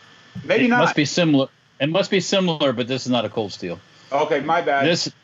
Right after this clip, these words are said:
Speaker 2: I don't, I don't, yeah, I don't know the manufacturer. I bought it actually when I, one year when I was at, uh, with the Boy Scouts at summer camp. Um,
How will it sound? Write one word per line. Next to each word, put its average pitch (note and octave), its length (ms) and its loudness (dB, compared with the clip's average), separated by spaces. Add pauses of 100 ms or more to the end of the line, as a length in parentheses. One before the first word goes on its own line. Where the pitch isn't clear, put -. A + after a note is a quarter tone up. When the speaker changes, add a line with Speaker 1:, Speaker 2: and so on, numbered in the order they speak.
(100)
Speaker 2:
I D3+ 140 0
don't, F#3 160 2
I D3 120 2
don't, D#3 300 -2
yeah, D3+ 280 2 (180)
I D#3 80 0
don't D#3 180 -2
know D#3 340 2
the C#3 120 0
manufacturer. C#3 760 2
I A2 80 2
bought B2 280 2
it B2+ 120 -2 (460)
actually C3 320 0
when A#2+ 160 2
I, A2+ 60 2
one A#2 260 2
year B2+ 160 4
when A#2+ 120 2
I A#2 80 2
was G#2 120 -2
at, A#2 160 0
uh, G2+ 240 4
with A2+ 120 -2
the A2 60 -2
Boy B2 200 2
Scouts A2+ 340 0
at G2 80 -10
summer B2 280 0
camp. G#2 360 -6 (560)
Um, A#2+ 280 0